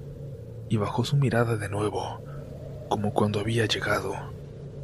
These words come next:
Hizo de nuevo ese baile extraño, como de otro tiempo, mientras se iba acercando cada vez más a nosotras. Al estar más cerca volvió a torcer su cuello,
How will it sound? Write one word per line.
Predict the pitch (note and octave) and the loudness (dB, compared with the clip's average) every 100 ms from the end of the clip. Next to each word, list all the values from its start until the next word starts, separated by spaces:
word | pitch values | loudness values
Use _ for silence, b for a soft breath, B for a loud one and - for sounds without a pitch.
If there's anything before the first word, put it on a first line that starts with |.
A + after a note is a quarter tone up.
| B2 A#2 A#2 A2+ - - - - - - - - - | -10 -10 -10 -10 -10 -10 -10 -12 -12 -10 -10 -10 -8
Hizo | - A2 A2+ | -2 2 2
de | G#2+ | 2
nuevo | G2+ G2+ G2+ G2+ | 4 6 6 4
ese | G2+ G#2+ | 2 2
baile | G2+ G#2 G#2+ | 2 2 0
extraño, | - - A2 G#2 F#2 - - - - | 0 2 4 4 0 -4 -8 -10 -4
como | - C3 | 4 4
de | A#2 G#2+ | 6 4
otro | A2+ A#2+ | 2 0
tiempo, | - A2+ G#2 G2 - B B B B B - - | 2 0 4 2 2 B B B B B -8 2
mientras | F3 - - | 4 6 4
se | - A#2 | 4 4
iba | C3 | 6
acercando | C3+ - - A2+ A#2+ | 4 4 4 6 6
cada | - A#2+ | 4 4
vez | A#2 A#2 B2 | 6 4 6
más | A#2+ A#2 A#2 | 6 6 6
a | |
nosotras. | G#2 G2 - G#2+ - - - - - - - - - - - - - - - | 4 2 6 6 6 0 0 -4 -8 -10 -10 -10 -10 -10 -10 -10 -10 -10 -4
Al | G#2+ G2 | -2 0
estar | - G#2+ G#2+ | 0 2 2
más | G2+ | 2
cerca | - G2+ - G2 | 2 2 2 4
volvió | F#2+ F#2+ G2+ | 2 0 0
a | |
torcer | - G2+ - G2+ | 0 0 2 2
su | - - | 2 0
cuello, | F#2+ F#2+ - | 0 0 0